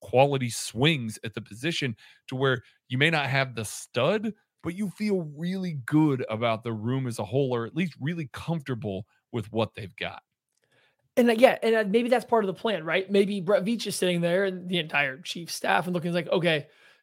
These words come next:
Speaker 2: there's no way we can fill all of these in one go right now, right? So we're gonna look at the draft class and the free agency class and our cash allotment and try to figure out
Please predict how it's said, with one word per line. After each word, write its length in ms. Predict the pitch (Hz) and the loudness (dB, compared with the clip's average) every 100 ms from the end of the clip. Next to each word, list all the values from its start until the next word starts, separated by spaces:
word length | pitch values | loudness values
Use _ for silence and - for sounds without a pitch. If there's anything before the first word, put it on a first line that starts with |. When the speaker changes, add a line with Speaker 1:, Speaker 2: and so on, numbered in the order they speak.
| - | -2
Speaker 2:
there's 300 | 190 220 180 | 2 2 0
no 200 | 185 208 | 2 2
way 260 | 190 196 180 | 2 0 0
we 160 | 170 | -2
can 160 | 151 170 | -8 -10
fill 480 | - 185 175 156 - _ | 0 2 2 -4 -14 _
all 300 | - 196 185 | 8 8 8
of 140 | 175 147 | 2 -2
these 640 | 170 175 165 139 - - _ | -4 -4 -6 -6 -12 -16 _
in 200 | 185 175 | 0 2
one 200 | 170 165 147 | 4 2 2
go 200 | 156 143 | 0 0
right 260 | 127 135 | -2 -4
now, 140 | 139 147 | -4 -2
right? 260 | 147 160 | -2 -2
So 120 | - | -4
we're 180 | 165 175 | -2 -2
gonna 180 | 180 185 | 0 -2
look 260 | 175 180 175 | -2 -6 -6
at 60 | |
the 80 | 170 | -6
draft 320 | 156 165 127 | 0 -2 -2
class 380 | - 147 156 - | -8 -8 -10 -6
and 140 | - 175 | -4 -2
the 60 | |
free 240 | 156 202 190 | -4 2 2
agency 300 | 170 151 165 | 2 -6 -10
class 380 | 156 131 131 - | -6 -6 -8 -10
and 120 | 180 | -6
our 360 | 170 165 151 147 _ _ _ _ | -2 0 0 -4 _ _ _ _
cash 360 | - 196 185 180 | 0 2 0 0
allotment 520 | 190 196 - 170 - 190 | 2 0 -2 -8 -6 -4
and 120 | 170 | 0
try 220 | 185 180 | 2 2
to 60 | 175 | 0
figure 360 | - 175 175 | -4 -4 -2
out 280 | 170 165 | 0 0